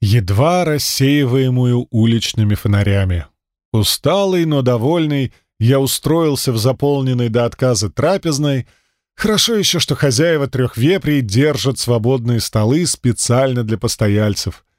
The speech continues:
Иначе пришлось бы заказывать ужин в номер. А мне хотелось посидеть в общем зале, послушать разговоры местных, а может и самому перекинуться с ними парой слов.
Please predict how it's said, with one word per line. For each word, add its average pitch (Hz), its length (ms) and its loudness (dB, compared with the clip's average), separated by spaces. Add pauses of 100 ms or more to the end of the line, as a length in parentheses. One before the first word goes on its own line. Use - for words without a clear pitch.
(160)
Иначе 254 440 0
пришлось 190 400 0
бы 190 100 -2
заказывать 156 640 -2
ужин 147 300 0
в 120 100 0
номер. 123 420 0 (280)
А 98 100 0
мне 151 320 0
хотелось 160 640 -2
посидеть 127 840 0
в 107 80 -2
общем 117 380 -2
зале, 120 600 0 (360)
послушать 139 680 0
разговоры 120 560 0
местных, 131 640 -2 (400)
а 165 80 0
может 247 360 0
и 226 60 0
самому 151 400 2
перекинуться 156 720 0
с - 140 -4
ними 147 180 0
парой 117 400 0
слов. 151 360 -2